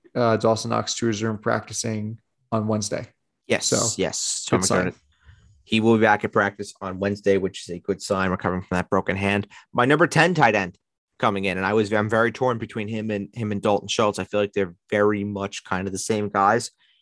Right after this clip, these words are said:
Speaker 2: where you have in Buffalo, you have Stefon Diggs, you have Emmanuel Sanders, you have Cole Beasley, you have Josh Allen likes to do it with his legs when he's in and around the end zone.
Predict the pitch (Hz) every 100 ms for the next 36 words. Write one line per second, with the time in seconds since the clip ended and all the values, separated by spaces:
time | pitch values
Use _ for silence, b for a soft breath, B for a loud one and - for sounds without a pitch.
0 | _ - 107 98 95 104 98 98 92 95
1 | 95 98 - 107 95 95 90 95 - 101
2 | 98 92 92 120 120 110 - 104 92 92
3 | 92 85 - 131 127 117 113 101 92 85
4 | - 98 90 117 127 110 113 113 107 b
5 | b b 110 101 117 92 - 123 131 131
6 | 117 120 - 127 101 110 101 110 104 -
7 | 110 110 107 98 - 110 107 104 101 104
8 | 101 101 107 104 104 101